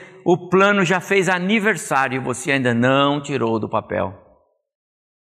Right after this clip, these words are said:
Talvez você tenha feito planos de trabalho, planos de investimento, planos de fazer uma poupança para alguma coisa melhor.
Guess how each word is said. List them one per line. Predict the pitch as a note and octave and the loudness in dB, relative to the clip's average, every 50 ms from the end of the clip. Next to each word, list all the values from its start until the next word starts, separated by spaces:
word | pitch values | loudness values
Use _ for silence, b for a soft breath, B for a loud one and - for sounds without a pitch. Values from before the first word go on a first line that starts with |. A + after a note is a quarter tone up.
| _ _ _ _ _ _ _ _ _ _ _ | _ _ _ _ _ _ _ _ _ _ _
Talvez | - A2+ A#2 B2+ C3+ C3 | -4 -2 0 0 0 0
você | B2 A2+ - C3 B2 | -2 -4 -4 -4 -2
tenha | - C3+ C3 B2 A2+ G2+ | 0 2 2 2 0 0
feito | - - B2+ B2 B2 A#2 | -2 -2 -2 -2 -2 -6
planos | F#2+ - B2 B2 B2+ B2 A#2 G#2 | -6 -2 -2 0 0 0 -2 -2
de | G2+ A2+ | -4 -6
trabalho, | - - A#2 G#2 F#2+ F#2+ G#2 A2+ B2+ C3 C3+ C3+ C3 C3 B2 B2 - | -6 -4 -4 -2 0 0 0 0 0 -2 -2 -4 -6 -8 -10 -6 -4
planos | A#2+ A#2+ B2+ B2 A#2+ A2 G2+ G#2 | -2 0 0 0 0 -2 -4 -4
de | A2 A#2 | -2 -2
investimento, | A#2 G#2 G#2+ A#2+ A#2 A2+ - - - F#2+ F2 F2+ G#2 A#2 B2+ C3+ A#2+ A#2+ A#2+ - A2+ - _ _ _ _ _ | 0 0 0 0 -2 -2 -6 -8 -6 -6 -4 -2 -2 -2 -2 -4 -4 -8 -10 -12 -18 -20 _ _ _ _ _
planos | C#3 D#3 F3+ G3 G3 F#3 F#3 E3+ | -2 -2 0 -2 -2 -4 -6 -6
de | F3 | -8
fazer | E3+ - E3 D#3+ D3+ F3+ F#3 F3+ | -6 -6 -6 -4 -4 -4 -4 -4
uma | F3+ E3+ E3+ E3 E3+ - | -4 -2 -4 -4 -4 -2
poupança | - F3 E3+ D3+ F3 - - - G#3 G#3+ G#3+ A3 G#3 - - F#3 - | 0 0 0 0 -4 -8 -8 -6 -4 -2 -2 -2 -4 -4 -6 -8 -6
para | - - G#3+ G#3+ G3+ F#3+ D#3+ B2 B B B B B B B B B | -2 0 0 2 2 0 0 -2 B B B B B B B B B
alguma | - D#3 F3 F3 F#3 G3 F#3+ E3+ | -2 0 0 0 0 -2 -4 -4
coisa | - - F#3+ G3 F#3 F3 F3+ | -2 -2 -2 -2 0 -2 -2
melhor. | E3 D#3+ D3+ E3 E3+ F3 F#3 F#3+ F#3+ G3 F#3+ - - - | -2 -2 -2 0 2 4 4 4 4 2 0 -4 -8 -14